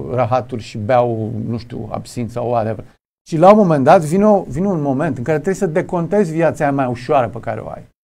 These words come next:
Și decontatul ăla vine când vin, când apare câte un nebun care spune, care pune neamului tău pistolul la cap. Atunci tu trebuie să zici, „Nu, bă,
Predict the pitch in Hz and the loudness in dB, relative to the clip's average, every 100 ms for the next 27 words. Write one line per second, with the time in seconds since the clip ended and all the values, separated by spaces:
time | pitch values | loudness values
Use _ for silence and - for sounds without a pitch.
0 | _ _ _ _ _ - 151 131 120 185 | _ _ _ _ _ -4 -2 -2 4 6
1 | - 180 202 147 175 208 - 175 123 127 | 6 4 4 2 0 -4 -4 -4 -2 -2
2 | 165 - - 135 123 110 190 220 196 170 | -4 -8 -8 -4 -2 0 0 0 -2 -2
3 | 139 123 101 120 151 165 165 180 214 214 | -2 -2 -2 -6 -2 -2 -2 -2 -2 -2
4 | 214 _ _ - _ _ _ _ _ _ | -4 _ _ -20 _ _ _ _ _ _
5 | _ - 147 139 165 214 180 190 165 143 | _ -4 -2 -2 2 2 4 2 2 0
6 | 113 147 190 196 175 - 220 117 107 123 | 0 2 2 0 -4 4 6 6 2 2
7 | 175 131 - _ _ _ _ _ _ - | 4 2 -2 _ _ _ _ _ _ -10
8 | - 208 208 156 226 233 214 202 185 147 | 2 4 6 4 2 2 4 4 2 0
9 | 190 147 160 151 127 156 | 0 0 2 2 2 -2